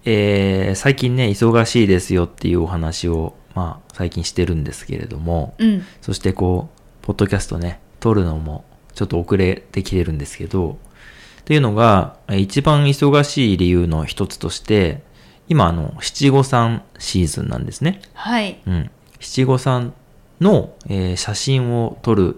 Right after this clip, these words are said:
Speaker 1: 仕事がたくさんあって、まあ、それに、こう、追われてるというか、
Speaker 2: うん。
Speaker 1: いう状態です。
Speaker 2: はい。
Speaker 1: うん。で、まあ、あの、七五三っていうのは、今までに何度も何度もお話をしたことがあるんですけど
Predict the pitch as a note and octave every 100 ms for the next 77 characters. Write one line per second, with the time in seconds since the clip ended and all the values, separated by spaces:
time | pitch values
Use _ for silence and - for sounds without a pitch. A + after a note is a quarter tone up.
0 | - A2 G2+ G2 G#2 C#3 G2 - - -
1 | - - - - B2+ B2 C3+ - D#3 C#3
2 | - - _ _ _ _ - A2+ A#2 G#2+
3 | G2+ G2 - - - F2 D#2 - F#2+ F#2+
4 | F2+ - E2 C#2+ - - - - - F#3+
5 | A3 A#3 - - _ - C3 A2+ E2+ -
6 | F2 - - - _ - - G3+ G3+ -
7 | - G2 E2 - - - - - - D#3
8 | A2+ - - - C3+ B2 A2+ G#2 G#2 G2
9 | - F#3+ G#3 F#3+ F#3 D3 F2+ D#2 E2 -
10 | - - - B2 D3+ F3 C#3 G2+ G2 A#2+
11 | A2 F2+ F#2 A2 G#2 D#2 D2+ E2+ G2 F#2
12 | F2 F#2+ F2+ - - _ _ _ _ -
13 | - - A#2+ G#2+ - B2+ A2 D2 D2+ F2
14 | - - G#2 G#2 C#2+